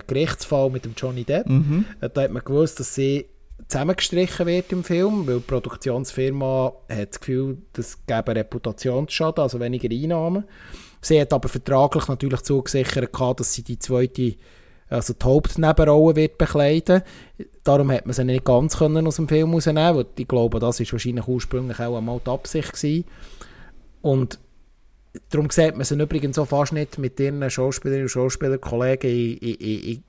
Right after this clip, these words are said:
Speaker 1: in gleichen Szenen, ganz selten. Ähm, ja, es ist eigentlich eine vermurkste Produktion und ich muss noch ganz ehrlich sagen, also die coolen, die Pseudo-Coolness, ähm,
Speaker 2: Ja, das
Speaker 1: wo
Speaker 2: ist,
Speaker 1: Jason
Speaker 2: ja, das ist,
Speaker 1: Momoa
Speaker 2: uh.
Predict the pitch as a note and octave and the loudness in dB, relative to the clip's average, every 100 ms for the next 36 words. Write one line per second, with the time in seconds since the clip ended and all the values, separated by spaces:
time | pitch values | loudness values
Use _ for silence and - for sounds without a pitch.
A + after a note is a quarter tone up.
0 | - - B2 C#3 C3 - - A#2+ C#3 E3+ | -10 -4 0 0 -2 -4 -4 0 0 0
1 | C#3 B2+ C3 - A2 C#3 - - F3 - | 0 -2 -2 -4 -2 -2 -4 -4 -4 -8
2 | - - - - _ - _ - - A2+ | -20 -20 -20 -20 _ -20 _ -16 -6 -4
3 | A2+ A2+ A2 A2+ - - _ _ _ - | -2 -4 -6 -8 -12 -20 _ _ _ -20
4 | _ _ - - A2+ C3+ B2 - A2+ A2+ | _ _ -20 -6 0 4 2 0 -2 -2
5 | A2 A2 C3 B2 - C#3 C3+ D3+ - C#3+ | -4 -4 -6 -6 -4 2 2 2 -2 -6
6 | C#3 C3 B2+ - B2 B2+ B2+ A2+ - C#3 | -4 -4 -6 -2 0 0 -2 -6 -4 -2
7 | B2 A2 - A2+ B2+ B2+ B2+ B2+ - A#2 | -2 -4 -6 -6 -4 -2 0 -2 -6 -6
8 | C#3 - - - - - - B2 B2+ - | -6 -8 -14 -20 -20 -10 -4 -2 -2 -4
9 | C#3 D3+ E3+ D#3+ - C#3 - - C#3 E3+ | -2 0 0 -2 -6 -10 -6 -2 0 4
10 | E3+ - D#3 E3 E3+ A#2+ B2 - - - | 2 4 4 6 4 4 2 4 2 2
11 | - - - A#2+ A#2+ B2 C3+ B2 A#2+ A#2+ | -4 -16 -6 -2 2 4 8 8 6 4
12 | B2+ A#2+ - A#2 A#2+ D3 - D#3+ D3 C#3+ | 0 -2 0 6 6 6 6 6 6 6
13 | D#3 D#3 D#3+ D3+ A#2+ A2+ A2 G#2+ G#2+ G#2 | 8 10 10 8 4 0 -2 -2 -2 -4